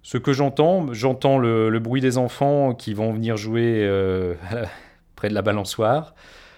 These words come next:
Euh, j'entends un lieu de vie avec, euh, passage de, de voitures, j'entends des gens qui vivent au quotidien.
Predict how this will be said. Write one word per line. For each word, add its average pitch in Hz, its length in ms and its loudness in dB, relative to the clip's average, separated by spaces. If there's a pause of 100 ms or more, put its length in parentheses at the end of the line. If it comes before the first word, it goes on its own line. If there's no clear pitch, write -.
(200)
Euh, 87 440 -6
j'entends 107 640 0
un 101 140 2
lieu 98 220 -2
de 90 100 -14
vie 104 360 -8
avec, 90 480 -8
euh, 87 100 -8
passage 87 540 -8
de, 85 460 -12
de 87 100 -12
voitures, 104 760 -8
j'entends 87 500 -10
des 85 140 -10
gens 90 200 -8
qui 87 180 -16
vivent 87 260 -10
au 82 60 -10
quotidien. 95 580 -6